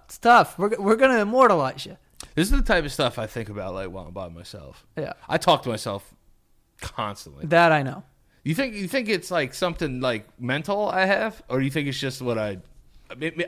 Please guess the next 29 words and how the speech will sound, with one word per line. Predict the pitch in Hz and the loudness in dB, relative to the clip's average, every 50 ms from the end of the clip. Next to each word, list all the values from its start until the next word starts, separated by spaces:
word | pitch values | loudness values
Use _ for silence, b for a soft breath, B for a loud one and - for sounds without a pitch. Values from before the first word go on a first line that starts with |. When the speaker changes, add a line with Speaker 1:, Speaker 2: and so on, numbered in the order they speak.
| - 185 | -4 -2
Speaker 2:
maybe | 208 262 320 330 | -2 0 2 6
I | 294 | 8
have, | 277 269 - | 8 8 6
like, | 214 175 143 | 2 -2 0
A | 139 151 160 | 2 2 2
D | 147 123 | 2 0
D | 107 98 110 123 123 98 | -4 -4 -4 -4 -4 -4
or | 87 | -6
something. | - - 92 82 78 71 - - - _ _ _ _ _ _ _ _ _ _ _ _ _ _ _ _ _ _ _ _ _ _ _ _ _ _ _ _ | -12 -14 -14 -14 -14 -14 -16 -16 -18 _ _ _ _ _ _ _ _ _ _ _ _ _ _ _ _ _ _ _ _ _ _ _ _ _ _ _ _
Speaker 1:
Why? | 156 143 139 | -2 0 0
'Cause | 131 131 127 | 0 -2 -6
you | 123 | -6
talk | - 135 123 - - | -8 -8 -8 -8 -6
to | 196 | -6
yourself? | 190 202 214 226 226 220 | -6 -6 -4 -6 -6 0
Speaker 2:
Yeah. | 143 151 143 107 90 101 - - _ _ _ _ _ _ _ _ _ _ - | 2 2 2 2 0 -6 -12 -18 _ _ _ _ _ _ _ _ _ _ 0
Speaker 1:
Wait, | 160 156 147 | 2 2 2
do | 160 | 2
you | 180 | 0
talk | 175 196 185 | 2 0 0
to | 190 | 0
yourself, | 190 175 185 180 165 | 0 0 0 0 0
like, | 151 143 143 | 0 -2 -2
in | 156 156 151 | -2 -2 -2
your | 139 | -2
head | 143 165 202 | 0 0 0
or | 202 156 | 0 0
out | 135 131 139 | 0 0 0
loud? | 151 143 - 139 - | 0 -2 -2 -4 -10